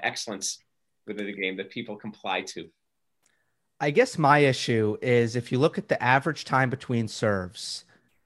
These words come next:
Speaker 2: Nadal was at thirty-one seconds at the time of the com-, complaint. Shapovalov was at, I think, twenty-eight or, or maybe twenty-nine, and I think they showed it twice, and it might have been both.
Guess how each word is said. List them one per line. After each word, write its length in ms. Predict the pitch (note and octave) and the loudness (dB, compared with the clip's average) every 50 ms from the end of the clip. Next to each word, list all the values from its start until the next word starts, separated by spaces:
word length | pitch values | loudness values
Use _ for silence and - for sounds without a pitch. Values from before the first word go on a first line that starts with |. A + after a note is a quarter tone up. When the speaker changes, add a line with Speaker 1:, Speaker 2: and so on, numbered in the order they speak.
| _ _ _ - C3 | _ _ _ -2 0
Speaker 2:
Nadal 420 | B2+ B2+ A2 C#3 C3 C#3 D#3+ F3+ | 0 2 6 6 8 8 8 8
was 160 | F3 D#3 - | 6 4 6
at 220 | E3 C#3 C3+ - - | 6 6 4 4 0
thirty-one 680 | - - D#3+ D3 D3 D#3 D#3+ D3+ C3 B2+ B2 B2+ B2+ | 0 2 4 4 4 4 2 2 2 2 2 2 2
seconds 540 | B2+ - - A2+ G2 - - G2+ F#2 F#2+ - | 0 -2 -2 -2 -2 -2 -6 -8 -8 -8 -10
at 80 | G#2 - | -10 -12
the 80 | A2+ | -8
time 260 | - - A#2+ A2+ A2 | -4 0 0 0 0
of 40 | A2 | 0
the 80 | G#2+ G#2 | -4 -6
com-, 200 | - - - - _ | -6 -8 -12 -12 _
complaint. 500 | - - A#2 G#2 - - G#2+ G2 F#2 F2+ _ _ _ _ _ _ _ | -8 -8 -8 -6 -4 -2 -4 -2 -4 -8 _ _ _ _ _ _ _
Shapovalov 680 | - - D#3 D#3+ D#3+ - G3 D#3+ F3 F3 F#3+ F#3 E3 C3+ | 0 4 6 6 6 4 4 6 6 8 8 8 6 4
was 180 | C#3 B2 - | 2 4 6
at, 180 | C#3+ B2+ B2+ A#2+ | 6 6 6 4
I 80 | - B2+ | 2 -2
think, 220 | - E3 D#3 C#3 | -2 -2 -4 -4
twenty-eight 560 | - - - D3 C3+ B2+ B2 B2+ D#3+ F#3 - - _ | -4 -2 0 2 2 4 4 4 4 2 0 -4 _
or, 320 | - C#3 C3 C3 B2+ B2 - | 2 4 4 4 2 0 -2
or 120 | - B2 | -2 0
maybe 260 | A#2+ B2 C3+ C#3 - C3 | 2 2 2 0 0 -4
twenty-nine, 760 | - - - C3 B2 A#2+ A#2 A#2+ B2 C#3+ C#3+ C3 A2+ G#2+ A2 | -6 -4 -2 0 0 0 0 2 2 2 2 2 0 -2 -4
and 120 | - A2 A2+ | -4 -4 -4
I 60 | A2+ | -4
think 220 | - C3+ B2+ - | -4 -4 -6 -4
they 100 | B2+ A#2+ | -4 -4
showed 240 | A#2+ - C3 A#2+ A2 | -4 -2 -2 -2 -2
it 80 | G#2+ - | -2 -4
twice, 420 | - - B2+ A2+ G2+ G2+ - - | -2 0 0 0 0 -4 -8 -8
and 80 | G#2 G2+ | -8 -8
it 60 | G2+ | -8
might 180 | G2+ G#2+ G#2+ | -6 -6 -6
have 60 | A2 G2+ | -4 -4
been 140 | A2+ G2+ | -4 -2
both. 340 | G2+ C3+ C3 A#2 G2 - - | 2 2 2 2 2 -2 -12